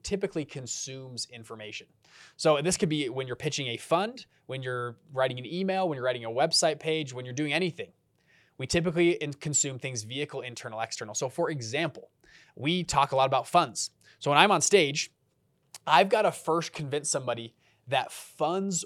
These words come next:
work, just in general. Okay, like,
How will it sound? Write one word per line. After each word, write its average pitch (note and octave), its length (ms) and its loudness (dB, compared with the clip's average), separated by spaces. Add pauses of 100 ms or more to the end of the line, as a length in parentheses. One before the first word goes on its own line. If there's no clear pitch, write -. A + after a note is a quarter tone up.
(100)
work, A#2 500 -8 (440)
just F#3 240 -6
in C#3 220 -6
general. A2 440 -10 (800)
Okay, C3 180 2
like, C#3 260 0